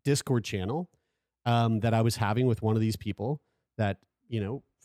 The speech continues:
felt like the episode wasn't really, uh, wasn't a good representation of what should be out there when it comes to discussing E D S. The thing that I took away from that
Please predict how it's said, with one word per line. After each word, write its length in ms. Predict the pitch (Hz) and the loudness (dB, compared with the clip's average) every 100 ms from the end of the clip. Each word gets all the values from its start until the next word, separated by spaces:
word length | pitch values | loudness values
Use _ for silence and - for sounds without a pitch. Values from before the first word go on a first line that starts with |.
| _ | _
felt 220 | 113 107 | -4 -4
like 200 | 117 110 | -4 -6
the 120 | 113 110 | -4 -4
episode 460 | - - 120 110 117 110 | -4 -4 -4 -4 -10 -4
wasn't 340 | 120 127 147 131 | -2 0 -2 -2
really, 640 | 117 120 123 127 127 131 - 113 | -2 0 2 0 0 -2 -6 -4
uh, 260 | 107 98 - _ _ 113 | -2 -2 -6 _ _ -2
wasn't 440 | 139 135 160 165 - - | 0 2 0 -4 -6 -6
a 80 | 110 | -6
good 260 | - 120 | -2 -2
representation 840 | 120 117 117 117 107 104 104 131 127 | 0 -2 -2 -4 -4 -4 -4 -4 -2
of 120 | 95 | -2
what 200 | 101 98 | -6 -6
should 240 | - 113 | -8 -8
be 180 | 104 104 - | -6 -8 -6
out 180 | 107 110 | -6 -6
there 360 | 123 123 139 160 _ _ | -6 -4 -4 -6 _ _
when 100 | 113 | -6
it 80 | 113 | -4
comes 220 | 117 110 | -2 -4
to 80 | 113 | -6
discussing 460 | 104 - 101 - 104 | -8 -8 -8 -6 -4
E 80 | 101 | -4
D 120 | 95 | -4
S. 220 | 143 - - _ - | -6 -10 -18 _ -8
The 80 | |
thing 180 | 131 180 | 0 2
that 120 | 185 | 4
I 40 | 151 | 2
took 220 | - 143 | 2 -2
away 200 | 113 104 | 0 0
from 160 | 113 139 | -2 -4
that 220 | 151 185 | -4 -4